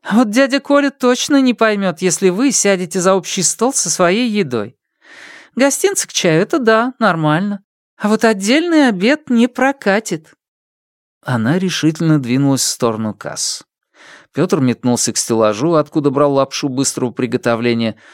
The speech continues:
сунул упаковку на место и направился следом за Светланой. Глядя на неё издали, отметил стройность фигуры и лёгкость походки. Узкие джинсы и короткая яркая курточка делали её похожей на юную девчонку,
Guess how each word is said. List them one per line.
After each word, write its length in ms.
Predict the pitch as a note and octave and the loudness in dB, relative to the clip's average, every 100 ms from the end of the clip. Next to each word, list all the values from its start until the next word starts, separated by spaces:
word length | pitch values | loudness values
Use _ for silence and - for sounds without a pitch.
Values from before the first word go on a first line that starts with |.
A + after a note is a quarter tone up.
| - | -20
сунул 400 | - - A#3 A3 | -12 -4 0 2
упаковку 560 | G3 E3+ D#3+ F#3 D#3+ E3 | 2 0 0 -2 -2 0
на 160 | D3 C3+ | 2 2
место 480 | A2+ A#2 - - | 0 -2 -4 -2
и 100 | A2+ | -2
направился 640 | A2+ A2+ - F#3+ F#3+ D3+ D3 | -2 -2 -2 -4 -4 -4 -4
следом 380 | - C3 B2 A#2+ | -2 -2 -2 -4
за 100 | A2+ | -4
Светланой. 680 | - A2 - F2 C2 - _ _ _ _ _ - _ | -4 -6 -4 -6 -8 -14 _ _ _ _ _ -20 _
Глядя 440 | - F#2+ A2 B2 B2+ | -10 -2 2 2 2
на 120 | A#2+ | 0
неё 280 | A#2 A#2 A#2 | 0 0 0
издали, 640 | A#2 C3 E3+ E3 F#2 A#1 - _ | 0 -2 0 -2 -2 -8 -18 _
отметил 480 | F2+ - C#3 C#3+ C3 | -12 -6 -4 -2 -2
стройность 500 | - C3+ B2 A2+ - | 0 0 0 -2 -6
фигуры 560 | G2 F2+ A#2+ E3+ E3+ | -8 -4 0 0 0
и 240 | - C#3+ B2 | -4 -2 -2
лёгкость 600 | A2 E3+ F#3 - - - | -2 -4 -4 -8 -8 -6
походки. 720 | B2+ - - C#2 - - - _ _ _ _ _ _ | -10 -10 -12 -12 -14 -20 -20 _ _ _ _ _ _
Узкие 400 | - D3+ - C#3+ | -4 -2 0 -2
джинсы 540 | B2 B2+ G3+ - G#2 G2 | -2 -2 0 -2 -2 -4
и 40 | |
короткая 480 | G2 A#2+ C#3 - B2 | -2 -2 -2 -2 -2
яркая 400 | A#2+ B2+ - A#2 | 0 -2 -2 -6
курточка 640 | - F3 E3 - - - | -4 -8 -8 -10 -12 -12
делали 420 | D2+ A#2+ G3 G3+ G3 | -12 -4 -2 0 0
её 140 | E3 | -2
похожей 460 | D#3+ D#3+ G3 F3 E3 | -2 -2 -2 0 0
на 120 | D#3 | 0
юную 360 | D3 G3+ F#3 | 0 -4 -6
девчонку, 760 | D#3 D#3+ - - C#3 E2 - | -4 -4 -4 -6 -6 -8 -16